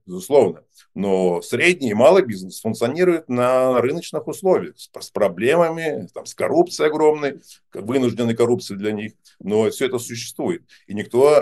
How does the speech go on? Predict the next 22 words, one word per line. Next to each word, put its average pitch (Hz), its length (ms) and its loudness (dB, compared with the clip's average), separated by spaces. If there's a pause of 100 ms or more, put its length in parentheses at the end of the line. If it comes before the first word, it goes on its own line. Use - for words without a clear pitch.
э, 98 460 -6
я 98 180 -4
вижу, 104 340 -6
что 92 300 -4
из, 92 380 -10
э, 90 360 -8
нынешних, 90 840 -8
э, 85 140 -4
властимущих, 87 1500 -8
значит, 92 440 -10
из 87 220 -16
властей, 98 560 -8 (300)
никто 196 240 -8
не 190 100 -4
собирается 127 580 0
это - 140 -2
разрушать, 95 520 -8
никто 92 160 -8
не 123 80 -2
собирается 117 480 0
вводить 113 220 -4
госплан. 113 480 0